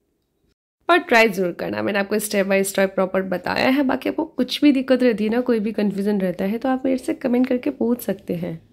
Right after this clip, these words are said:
तो बस सभी इस तरीके से बनाकर तैयार कर लेते हैं।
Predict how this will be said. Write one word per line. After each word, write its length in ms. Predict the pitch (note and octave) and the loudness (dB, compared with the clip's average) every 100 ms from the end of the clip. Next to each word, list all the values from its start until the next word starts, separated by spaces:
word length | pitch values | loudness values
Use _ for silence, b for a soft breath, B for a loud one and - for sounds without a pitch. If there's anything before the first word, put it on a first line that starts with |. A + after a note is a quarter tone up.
| _ _ _ _ _ - _ _ _ _ _ _ - | _ _ _ _ _ -20 _ _ _ _ _ _ -6
तो 60 | F#3+ | -4
बस 220 | G#3 B3 - - | -2 -6 -10 -6
सभी 340 | A3+ G#3+ C4+ F#4+ - | -4 -2 -2 -2 -4
इस 200 | D4 - | -6 -2
तरीके 300 | A#3+ G#3+ G#3 | 0 0 -2
से 140 | G#3 A3 | -2 0
बनाकर 380 | F#3+ F#3 F#3 | 0 -2 -4
तैयार 420 | F#3+ F3+ F3+ F3 F#3 - | -6 -4 -4 -6 -8 -4
कर 160 | G#3+ | -4
लेते 420 | A3+ A3 G3 G3+ F#3+ | -2 -4 -2 -4 -4
हैं। 220 | A#3 C#4 | -4 -4